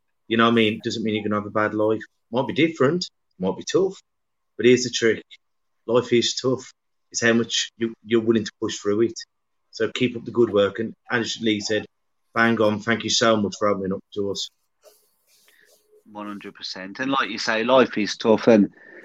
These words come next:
Speaker 2: you know, I was speaking to my partner earlier, asked how my dad was, 'cause my dad's not well and my brother's not well and my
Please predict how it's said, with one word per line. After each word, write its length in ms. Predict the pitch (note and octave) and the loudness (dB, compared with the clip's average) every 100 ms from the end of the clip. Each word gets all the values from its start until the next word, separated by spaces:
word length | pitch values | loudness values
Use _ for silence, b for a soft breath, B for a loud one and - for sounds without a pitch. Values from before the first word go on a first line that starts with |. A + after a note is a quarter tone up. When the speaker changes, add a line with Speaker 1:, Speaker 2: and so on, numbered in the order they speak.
| b b b A#2 | b b b -4
Speaker 2:
you 60 | |
know, 80 | A2+ | -2
I 40 | A#2 | 0
was 80 | |
speaking 260 | - C#3+ C3 | 0 -2 -6
to 120 | - | -2
my 100 | B2+ B2 | -2 4
partner 300 | C3 A#2+ A#2 | 4 6 4
earlier, 380 | A2 A#2+ B2+ A#2+ | 0 2 4 4
asked 220 | G#2+ - | 4 0
how 120 | A#2 | 0
my 120 | A2 | 0
dad 240 | G#2+ G2+ G2+ | 2 2 4
was, 180 | G#2 - | 2 2
'cause 160 | A#2 | 0
my 100 | A#2+ | 4
dad's 240 | B2 A#2 G#2 | 6 8 8
not 160 | D2+ | 6
well 260 | G2+ G2+ G2+ | 10 10 10
and 200 | F#2 F2+ | 8 4
my 120 | F#2 | 4
brother's 300 | A2+ A#2+ G#2 | 6 6 6
not 180 | G#2 - | 0 2
well 240 | G2+ G#2+ | 6 6
and 100 | G2 | 4
my 80 | - | -2